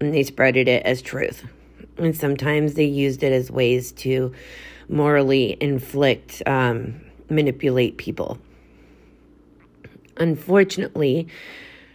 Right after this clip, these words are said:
as time went on, we gained the ability to have information at our fingertips. And the reason why I say unfortunately is because ninety-nine percent of the population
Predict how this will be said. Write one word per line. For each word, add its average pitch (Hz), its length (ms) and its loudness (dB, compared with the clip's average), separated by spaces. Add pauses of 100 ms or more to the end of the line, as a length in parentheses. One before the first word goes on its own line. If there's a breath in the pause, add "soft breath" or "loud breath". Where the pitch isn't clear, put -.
(160 loud breath)
as 151 180 2
time 165 360 2
went 185 200 2
on, 160 640 2 (680 loud breath)
we 190 300 0
gained 196 480 2
the 180 160 4
ability 165 640 0 (560 loud breath)
to 165 140 -6
have 151 240 -2
information 156 840 -2
at 135 160 -4
our 151 100 -4
fingertips. 143 920 -8
And 175 100 0
the 170 80 0
reason 196 320 4
why 190 140 4
I 185 80 4
say 180 240 0
unfortunately 170 960 -4 (880 loud breath)
is 170 180 0
because 160 760 -4 (520)
ninety-nine 160 760 2
percent 151 380 -8
of 143 80 -6
the 147 60 -6
population 147 1040 -6